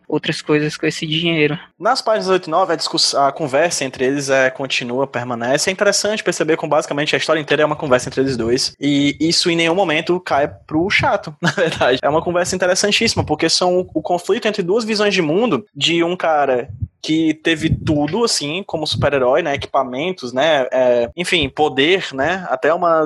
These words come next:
Speaker 2: uma sexualidade mais liberada na época ainda do,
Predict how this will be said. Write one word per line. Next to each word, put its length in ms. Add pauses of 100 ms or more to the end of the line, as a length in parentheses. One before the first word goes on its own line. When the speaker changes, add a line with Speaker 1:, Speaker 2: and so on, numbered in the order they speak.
(120)
Speaker 2:
uma 480
sexualidade 460
mais 160
liberada 340
na 140
época 200
ainda 220
do, 180